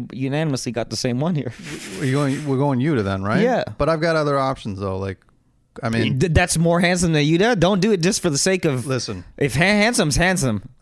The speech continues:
Speaker 2: Here are two things, and these both, both these guys are former All Handsome team members, Kevin Love and Serge Ibaka.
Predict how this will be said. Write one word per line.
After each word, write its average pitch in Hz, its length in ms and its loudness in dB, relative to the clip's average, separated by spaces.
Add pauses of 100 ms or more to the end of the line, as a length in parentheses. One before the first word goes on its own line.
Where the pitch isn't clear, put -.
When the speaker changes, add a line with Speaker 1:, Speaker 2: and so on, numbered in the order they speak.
Speaker 2:
Here 185 180 0
are 220 40 -2
two 185 200 -2
things, 107 500 -2
and 143 140 2
these 160 100 2
both, 156 400 0
both 151 240 0
these 156 180 0
guys 117 520 0 (600)
are 117 500 0
former 120 540 -2
All 104 180 -2
Handsome 107 320 -6
team 101 220 -8
members, 95 520 -10 (480)
Kevin 147 280 -2
Love 131 400 -2 (500)
and 123 120 -4
Serge 120 240 -2
Ibaka. 92 420 -4